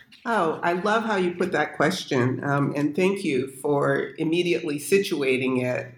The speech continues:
um, in, in a world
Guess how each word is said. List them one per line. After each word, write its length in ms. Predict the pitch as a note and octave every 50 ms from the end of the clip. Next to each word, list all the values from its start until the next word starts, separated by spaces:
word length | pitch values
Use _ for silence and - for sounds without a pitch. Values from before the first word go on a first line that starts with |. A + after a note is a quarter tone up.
| -
um, 540 | - C#3 B2 B2+ B2 B2 B2+ B2+ B2+ B2 B2 - - - - _ - -
in, 680 | E3+ E3+ E3+ E3 E3 D#3+ D#3+ E3 E3 D#3 - - - -
in 200 | - F#3+ A3 A3+
a 40 | A3+
world 600 | G#3 F3 D#3 D3 C#3+ C3+ C3+ C3+ C#3 C#3+ C#3 E3